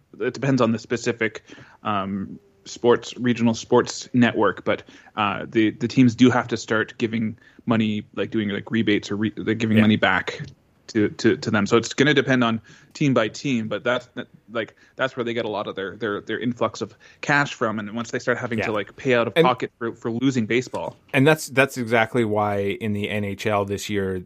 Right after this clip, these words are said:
Speaker 2: they didn't, I mean, other than the fact that they had too many games to make up, uh,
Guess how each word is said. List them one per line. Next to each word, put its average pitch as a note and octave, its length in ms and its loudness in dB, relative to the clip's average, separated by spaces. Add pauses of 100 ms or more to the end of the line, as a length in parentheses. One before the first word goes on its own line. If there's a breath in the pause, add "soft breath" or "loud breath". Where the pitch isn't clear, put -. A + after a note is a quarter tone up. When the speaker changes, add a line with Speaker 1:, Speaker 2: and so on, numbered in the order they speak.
(160)
Speaker 2:
they G2+ 160 -2
didn't, G2+ 360 -4
I - 40 -6
mean, G#2+ 240 0 (100)
other B2+ 220 6
than A2+ 160 2
the G#2 60 -2
fact G2 280 -2
that G2+ 60 -8
they F#2 100 -10
had F#2+ 160 -2
too A2 160 -4
many F#2+ 160 -4
games G#2 380 -4
to F#2+ 100 -8
make F2 240 -8
up, E2+ 220 -8 (360 soft breath)
uh, F2 300 -4